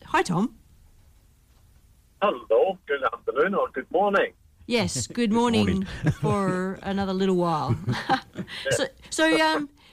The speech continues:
Speaker 1: are you still involved with the Canadian soccer team?
Speaker 2: No, no, I was finishing up after the, the World Cup, and, um, but we had an Olympic qualifier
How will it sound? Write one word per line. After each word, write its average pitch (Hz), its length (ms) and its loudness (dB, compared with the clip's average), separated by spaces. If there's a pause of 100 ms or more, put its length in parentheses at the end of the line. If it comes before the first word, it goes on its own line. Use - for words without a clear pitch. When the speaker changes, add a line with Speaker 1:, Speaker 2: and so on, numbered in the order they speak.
(360)
Speaker 1:
are 427 140 4
you 453 260 0
still 359 260 -4
involved 311 360 0
with 311 100 -6
the 330 40 -6
Canadian 294 580 -4
soccer 339 260 -4
team? 370 260 -2 (720)
Speaker 2:
No, 170 200 4 (280)
no, 147 120 0
I 147 100 0
was 147 180 -6
finishing 202 360 -6
up 170 200 -4
after 151 400 -4
the, 170 300 2
the 123 80 -12
World 131 240 -4
Cup, 143 240 -2 (600)
and, 127 300 -2 (160)
um, 123 340 0 (160)
but 127 120 -4
we 131 100 0
had 143 140 2
an 135 140 2
Olympic 156 400 -4
qualifier 135 680 2